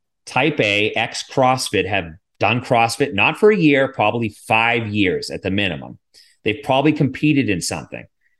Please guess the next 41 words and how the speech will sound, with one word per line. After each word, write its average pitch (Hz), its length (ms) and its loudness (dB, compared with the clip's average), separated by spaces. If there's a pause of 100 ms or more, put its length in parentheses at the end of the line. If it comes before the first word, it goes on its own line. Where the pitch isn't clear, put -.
(140)
And 139 340 -2 (680)
they're 151 240 2
likely 127 840 0 (580)
a 117 80 -2
parent 123 720 -2
or 120 340 2
a 113 100 0
professional 139 600 -2
on 107 80 0
some 120 280 -2
level. 107 500 2 (340)
Again, 113 460 -2
if 107 100 -2
someone 156 280 -2
comes 143 280 -2
to 147 60 -2
me 156 160 2
and 123 80 -2
they 110 80 -2
fill 120 160 0
out 120 60 -2
my 117 100 0
application, 113 500 -2
it 98 80 -4
says 98 300 -2 (220)
they're 110 100 0
twenty-one 131 440 0
years 127 160 0
old 113 240 2
and - 80 0
they 98 60 -2
want 107 160 0
a - 20 -2
five 101 220 0
hundred 104 160 -4
pound 95 220 -4
back 95 180 0
squat, 117 180 0
I - 40 0
don't 131 100 0
even, 120 240 -2